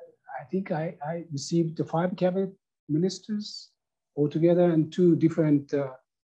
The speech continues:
um, diet delegations. So I, I felt like I'd done the year's work already. But anyway, <laughs> coming back to the leaders' meeting, as you said, that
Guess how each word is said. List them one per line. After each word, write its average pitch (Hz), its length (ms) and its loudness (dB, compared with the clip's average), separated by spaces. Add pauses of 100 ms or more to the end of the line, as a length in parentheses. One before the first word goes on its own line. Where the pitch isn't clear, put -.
(520)
um, 139 420 -2 (440)
diet 151 380 2
delegations. 139 600 2
So 180 100 6
I, 185 140 6 (160)
I 170 80 -2
felt 180 280 0 (120)
like 160 380 -2
I'd 151 260 -2 (680)
done 160 580 6 (640)
the 160 120 2
year's 180 380 8
work 165 280 8
already. 147 600 4
But 139 180 -8 (120)
anyway, 208 300 6 (380)
<laughs> - 380 -20
coming 208 220 8
back 196 220 6
to 190 120 8
the 170 100 8
leaders' 170 360 6
meeting, 160 240 8
as 165 220 6
you 190 60 4
said, 196 320 6
that 160 220 -2